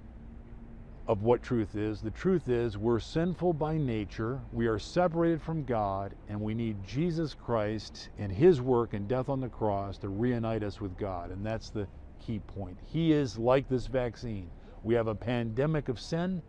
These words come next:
and yet when we get the vaccine of Christ, then we're protected from that. We're new creatures, as Paul wrote in Second Corinthians, one of my favorite verses, chapter five, verse seventeen,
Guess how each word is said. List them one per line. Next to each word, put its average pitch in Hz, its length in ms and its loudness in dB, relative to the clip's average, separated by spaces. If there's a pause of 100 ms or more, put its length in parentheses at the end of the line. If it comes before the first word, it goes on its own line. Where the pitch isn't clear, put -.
(280)
and 110 160 -4
yet 123 220 2
when 117 140 2
we 110 100 0
get 139 220 4
the 139 80 0
vaccine 123 460 0
of 98 120 -6
Christ, 143 420 2 (440)
then 113 180 0
we're 110 140 2
protected 123 720 -4
from 139 400 0
that. 131 280 -2
We're 104 260 0
new 147 480 4
creatures, 151 580 0
as 98 80 -6
Paul 117 300 2
wrote 117 200 2
in 104 100 -4
Second 113 220 -4
Corinthians, 110 400 -4
one 104 100 -4
of 104 60 -2
my 101 140 -4 (100)
favorite 107 320 0 (380)
verses, 107 420 0
chapter 104 320 -2
five, 104 300 -2
verse 104 180 -4
seventeen, 104 640 -6